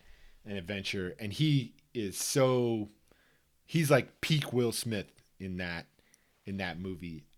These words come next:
I think. I mean, I Am Legend is great. It's a, he's a great actor in that. Like,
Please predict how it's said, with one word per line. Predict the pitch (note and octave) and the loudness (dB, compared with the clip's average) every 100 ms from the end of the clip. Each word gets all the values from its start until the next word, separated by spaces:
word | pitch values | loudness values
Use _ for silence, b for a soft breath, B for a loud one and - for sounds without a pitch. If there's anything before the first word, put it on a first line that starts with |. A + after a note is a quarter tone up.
| - | -14
I | F2 E2+ | -10 -10
think. | - E2+ D#2+ | -10 -14 -4
I | |
mean, | C#3+ D#3 | 0 6
I | E3 | 8
Am | E3+ D3+ | 8 10
Legend | D3+ C3+ C#3+ | 8 8 4
is | C3+ - | 4 2
great. | G#2 C3+ D3+ F#2+ | 0 2 2 0
It's | G2 A2 | -6 -6
a, | G#2 | -8
he's | - A#2+ A#2 | -2 0 0
a | |
great | - A#2 A2+ - | 0 -2 -2 -2
actor | A#2+ B2+ - A#2 G2 | 4 4 4 -4 -2
in | F#2 | -2
that. | F#2+ F2+ F#2 | -2 -4 -2
Like, | G2+ | -4